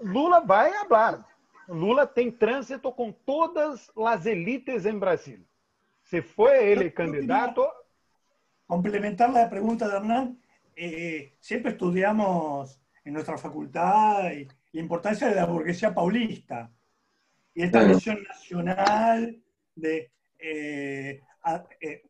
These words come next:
Speaker 2: desarrollar la industria local, incluso la, eh, la industria, eh, aeronáutica, uno de los países, pocos países en el mundo que tiene industria. Esta idea de la burguesía paulista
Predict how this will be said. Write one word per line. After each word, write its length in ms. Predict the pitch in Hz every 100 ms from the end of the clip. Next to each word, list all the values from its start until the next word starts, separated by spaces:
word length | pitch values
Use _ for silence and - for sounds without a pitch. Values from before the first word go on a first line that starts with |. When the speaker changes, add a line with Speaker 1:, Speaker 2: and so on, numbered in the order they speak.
| _
Speaker 2:
desarrollar 580 | - 170 170 165 160 185
la 100 | 180
industria 920 | 165 180 180 170 165 151 147 139 135
local, 600 | 135 143 165 196 233 220
incluso 380 | 147 135 170 165
la, 280 | 147 139 - _ _ _
eh, 800 | 131 127 127 123 123 123 120 _ -
la 80 |
industria, 640 | 151 170 175 170 151 135 _ _ _
eh, 80 | 147
aeronáutica, 1040 | 147 175 160 156 196 247 240 214 196 175
uno 120 | 160 151
de 40 |
los 100 | 156
países, 320 | - 170 - 180
pocos 300 | 196 190 175
países 180 | 156 151
en 40 |
el 40 | 151
mundo 180 | 185
que 60 | 156
tiene 140 | 160
industria. 300 | 165 165 - _ _ _ _
Esta 240 | 277 294
idea 260 | 202 233 262
de 40 | 202
la 80 |
burguesía 500 | 160 156 151 - 196
paulista 880 | 180 160 214 240 - 175 147 139 131